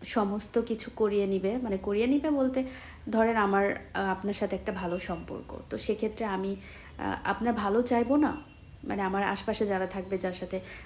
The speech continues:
ভালো সম্পর্ক, ভালো সম্পর্ক কেন, কেউ যদি আমাকে এসে কোনো হেল্প চায়, আমি তো definitely ভালোটাই করবো, তাই না? তো ওই জায়গা থেকে আমি always ভালোটা করি।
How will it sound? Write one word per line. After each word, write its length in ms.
ভালো 240
সম্পর্ক, 360
ভালো 240
সম্পর্ক 420
কেন, 180
কেউ 160
যদি 220
আমাকে 320
এসে 220
কোনো 160
হেল্প 340
চায়, 160
আমি 120
তো 80
definitely 560
ভালোটাই 380
করবো, 320
তাই 180
না? 140
তো 100
ওই 140
জায়গা 360
থেকে 320
আমি 500
always 420
ভালোটা 380
করি। 300